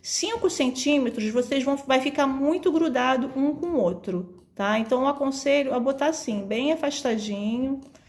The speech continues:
E o trabalho é só dessa primeira coluna, o restante é super fácil.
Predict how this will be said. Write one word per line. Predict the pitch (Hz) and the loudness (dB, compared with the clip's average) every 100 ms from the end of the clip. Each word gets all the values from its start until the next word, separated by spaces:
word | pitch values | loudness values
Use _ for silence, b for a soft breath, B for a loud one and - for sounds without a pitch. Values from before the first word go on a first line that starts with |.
| B B B | B B B
E | 294 311 - - - _ _ _ | 0 0 0 -10 -20 _ _ _
o | 330 | -2
trabalho | 320 - 381 302 285 302 330 | -2 2 2 4 4 4 4
é | 320 | 2
só | 320 330 | 0 0
dessa | 330 330 320 | 0 0 -2
primeira | 311 262 247 240 | -2 -2 0 -2
coluna, | - 226 220 220 285 311 330 - - _ _ b b | -2 -2 -2 -2 0 2 0 -2 -20 _ _ b b
o | - | -6
restante | 247 262 254 254 262 269 | -2 0 -2 0 0 0
é | 262 | -2
super | - 277 269 285 | -2 -4 -2 -2
fácil. | - 190 170 - - - 208 | -4 -8 -8 -10 -10 -10 -12